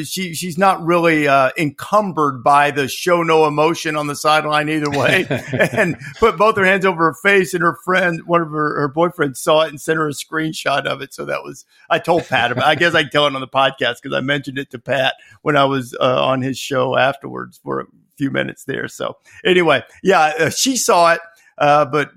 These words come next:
Speaker 1: poor Jalen Milroe <laughs> didn't at the time. But
Speaker 2: Nope.
Speaker 1: I, I still believe in his potential.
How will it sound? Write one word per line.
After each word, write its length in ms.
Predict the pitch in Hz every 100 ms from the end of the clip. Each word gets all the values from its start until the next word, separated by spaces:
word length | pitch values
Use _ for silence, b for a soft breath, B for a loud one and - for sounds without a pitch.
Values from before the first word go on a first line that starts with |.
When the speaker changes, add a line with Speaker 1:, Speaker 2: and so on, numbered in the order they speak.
| -
Speaker 1:
poor 180 | 175
Jalen 320 | 165 170 165 151
Milroe 400 | 151 180 156 131
<laughs> 40 | -
didn't 360 | 165 190 147
at 100 | 143
the 80 | 139
time. 380 | 113 123 120 117
But 160 | 107 -
Speaker 2:
Nope. 220 | 95 95
Speaker 1:
I, 160 | 170 190
I 100 | 190
still 260 | 214 - 180
believe 480 | 143 135 151 147 117
in 120 | 110
his 160 | 131
potential. 760 | - 117 - 120 113 - 98 101